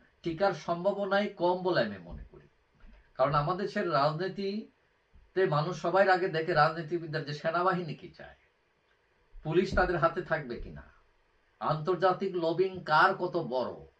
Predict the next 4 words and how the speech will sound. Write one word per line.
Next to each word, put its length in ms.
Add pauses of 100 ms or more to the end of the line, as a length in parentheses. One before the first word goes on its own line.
(880)
এইসব 300
বিভিন্ন 360
হিসাব 380
আসে। 320